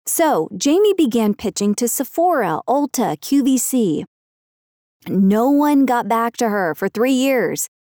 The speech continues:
When Sephora finally reached out, she was so excited. She pitched her heart out, and the main buyer said, "Selling your products will never work."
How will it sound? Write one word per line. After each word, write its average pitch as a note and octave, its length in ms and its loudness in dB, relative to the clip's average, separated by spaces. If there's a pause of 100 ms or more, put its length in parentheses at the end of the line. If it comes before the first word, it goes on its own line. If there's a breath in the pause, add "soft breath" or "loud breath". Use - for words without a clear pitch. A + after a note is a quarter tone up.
(220)
When A#3+ 180 2
Sephora A#3 640 -2
finally G#3 480 0
reached F3 340 -2
out, B3 300 -2
she - 140 -4
was F3 160 -2
so F#3 320 -2
excited. F3 640 -4 (380)
She - 180 -2
pitched - 400 -6
her D4+ 80 -2
heart A#3 420 -6
out, - 240 -6 (120)
and A3 180 2
the F#3 60 2
main D4 400 2
buyer G3 400 -2
said, F#3 480 -2 (400)
"Selling A#3+ 440 0
your A3+ 160 2
products B3+ 760 -2
will F#3 180 -2
never F3 560 0
work." - 520 -8